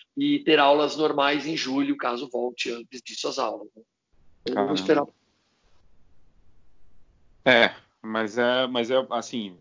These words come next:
Speaker 2: uma hora vai voltar, né? Uma hora volta, assim, por mais que
Speaker 1: É.
Speaker 2: torcer pra não perder o ano, né? Mas acho que
Speaker 1: Isso.
Speaker 2: vai ter um momento que volta e, e aí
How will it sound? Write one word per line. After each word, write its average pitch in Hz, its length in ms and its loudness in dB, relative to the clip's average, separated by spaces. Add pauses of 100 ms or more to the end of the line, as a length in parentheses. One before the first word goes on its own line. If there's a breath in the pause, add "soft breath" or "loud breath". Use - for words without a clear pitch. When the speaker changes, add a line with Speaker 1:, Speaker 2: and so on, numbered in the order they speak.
(340)
Speaker 2:
uma 117 140 -2
hora 123 180 2
vai 131 120 -4
voltar, 127 480 -4
né? 104 140 -12
Uma 104 120 -12
hora 110 180 -6
volta, 107 360 -6
assim, 107 160 -16
por 101 140 -16
mais 104 160 -10
que 135 60 -8
Speaker 1:
É. 131 180 2 (180)
Speaker 2:
torcer 127 240 -2
pra 139 100 2
não 135 100 -6
perder 127 240 2
o 127 160 6
ano, 131 440 -2 (140)
né? 117 140 -12
Mas 110 180 -14
acho 107 200 -10
que 131 100 -14
Speaker 1:
Isso. 113 420 -8 (180)
Speaker 2:
vai 110 160 -4
ter 117 120 -6
um 113 40 -4
momento 113 440 -10
que 127 100 -8
volta 123 460 -2
e, 120 320 -6 (520)
e 107 140 -2
aí 110 640 -2